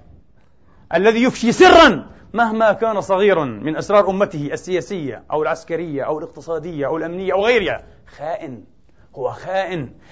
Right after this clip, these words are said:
خائن لله، حتى وإن فعل ذلك باسم الدين. كذاب، الدين منه بريء لأنه خان الله. خائن لله وخائن لرسوله وخائن لأمته وأمانته. بكلمة،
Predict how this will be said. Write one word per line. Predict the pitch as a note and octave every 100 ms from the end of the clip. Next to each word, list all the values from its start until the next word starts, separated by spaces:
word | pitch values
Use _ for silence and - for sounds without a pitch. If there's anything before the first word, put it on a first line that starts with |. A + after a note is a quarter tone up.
| -
خائن | - F#3 F#3
لله، | E3+ E3+ F#3+ C#4 A3 - - - - _ _ _ _ _ _ _ _ _ _ - - - -
حتى | - A#3 -
وإن | G3+ F#3+
فعل | F#3+ F#3
ذلك | F3 E3+
باسم | C3 D3
الدين. | D#3 B2 D#3+ A#2+ G#2 _ _ _
كذاب، | F3 C3+ A#2 F3 F3+ C3+
الدين | D3+ B2+ F3 E3
منه | F3+ D3
بريء | C#3+ C#3+ F#3 A#2+
لأنه | C3+ D3 C#3+
خان | C3+ E3 D#3+
الله. | C3+ D3+ F#3+ E3+ - - - - - - - _
خائن | - F#3 G3+ G3
لله | F3 E3+ G3 G#3+ F3+ B2+
وخائن | C3+ D#3+ F#3+ F3+
لرسوله | F3 D#3+ - C4+ B3 F3 - -
وخائن | D#3+ - G#3+ G3+
لأمته | F#3 F#3 F#3 G#3+ G#3+ G3
وأمانته. | F#3 F#3 F3+ E3+ A3+ B3+ C4 - - - - _ _ _ _ _ _ _ _ -
بكلمة، | - C4 D4+ D#3 -